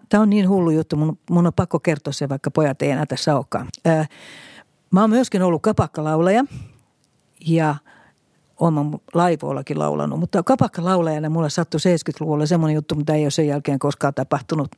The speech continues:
Ehkä joku muukin on joskus kokenut tämmösen, mutta mä olin tota Arkadia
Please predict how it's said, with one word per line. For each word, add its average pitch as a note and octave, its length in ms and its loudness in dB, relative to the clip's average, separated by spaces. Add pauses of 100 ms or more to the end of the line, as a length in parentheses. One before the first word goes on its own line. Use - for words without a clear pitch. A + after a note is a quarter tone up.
(100)
Ehkä D#3 220 0
joku D#3+ 200 0
muukin D3+ 340 -2
on C#3+ 40 0
joskus C#3 240 -4
kokenut D3 400 -2
tämmösen, C#3+ 360 -4
mutta D3 220 -4 (1160)
mä D4 120 6
olin C#4 200 2
tota B3 380 2 (140)
Arkadia F3 720 0